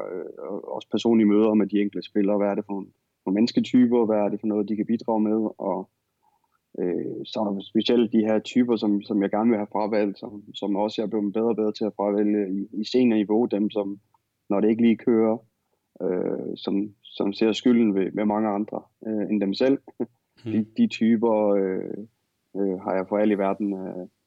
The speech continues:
Speaker 1: fordi jeg også selv personligt trigger rigtig, rigtig dårligt med, med den mennesketype, der, der sætter sig i hjørnet og, og mener, at, at andre skal hjælpe mig. Øh, dem, dem, dem begår jeg mig ikke så godt med, må jeg ærligt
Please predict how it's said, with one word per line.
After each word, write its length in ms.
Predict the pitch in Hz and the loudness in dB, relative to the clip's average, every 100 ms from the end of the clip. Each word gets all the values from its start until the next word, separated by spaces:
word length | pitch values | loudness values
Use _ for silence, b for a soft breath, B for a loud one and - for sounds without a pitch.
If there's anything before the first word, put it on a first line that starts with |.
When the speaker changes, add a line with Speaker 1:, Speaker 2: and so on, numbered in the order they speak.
| _ | _
Speaker 1:
fordi 140 | - 104 | -4 0
jeg 80 | 104 | 0
også 220 | 98 - | -2 -4
selv 240 | 123 - - - | -4 -4 -8 -16
personligt 720 | 117 123 123 110 85 90 - | -6 -2 0 -2 -4 -10 -12
trigger 400 | - 107 110 95 | -6 -4 -2 -4
rigtig, 200 | 113 - | -6 -8
rigtig 260 | 104 98 | -8 -8
dårligt 340 | 98 92 107 98 | -6 -2 -2 -4
med, 100 | 87 | -8
med 200 | 78 92 | -8 -8
den 240 | 101 - _ _ _ _ | -8 -10 _ _ _ _
mennesketype, 680 | 104 104 - 107 - 98 104 | -4 -2 -2 -4 0 0 0
der, 220 | 104 98 | -2 -2
der 120 | 90 98 | -2 -4
sætter 260 | - 95 | -4 -2
sig 120 | 98 | 0
i 40 | 98 | 0
hjørnet 360 | 95 98 104 | 0 0 0
og, 140 | 92 - | -2 -2
og 140 | 101 | -2
mener, 280 | 104 110 104 | -2 -2 -2
at, 140 | 92 - | -4 -6
at 100 | 101 - 87 87 | -10 -6 -6 -4
andre 200 | 104 107 | -4 -4
skal 140 | 98 | -4
hjælpe 220 | 98 101 | -6 -8
mig. 100 | 113 - _ _ _ _ _ - | -12 -18 _ _ _ _ _ -8
Øh, 380 | 107 101 101 98 98 _ 113 | -2 0 0 -2 -4 _ 0
dem, 160 | 107 110 110 107 110 - _ _ - | 0 0 -2 -4 -6 -12 _ _ -8
dem, 200 | 98 98 | -6 -2
dem 200 | 95 101 | -2 -2
begår 260 | 117 110 | -2 0
jeg 80 | 107 | -2
mig 80 | 95 | -4
ikke 100 | 95 | -8
så 60 | 101 | -8
godt 180 | 95 | -8
med, 200 | 104 98 | -8 -8
må 160 | 104 104 | -6 -8
jeg 140 | 95 | -6
ærligt 220 | 95 95 | -6 -8